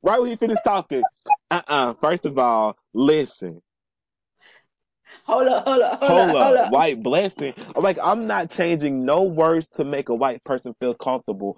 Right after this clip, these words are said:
Speaker 1: about the sins and the privileges that they was given in this life. I'm not calling it a white blessing because that means that, that's, that, that's, that, that's, that, that's that, um,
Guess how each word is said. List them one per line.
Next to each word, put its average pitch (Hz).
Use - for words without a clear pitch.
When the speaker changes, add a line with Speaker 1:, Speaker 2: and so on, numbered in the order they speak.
Speaker 1:
about 120
the 104
sins 120
and 113
the 104
privileges 117
that 110
they 113
was 110
given 104
in 95
this 92
life. 87
I'm 123
not 143
calling 143
it 113
a 98
white 104
blessing 110
because 117
that 123
means 117
that, 120
that's, 131
that, 120
that's, 120
that, 113
that's, 110
that, 113
that's 117
that, 120
um, 104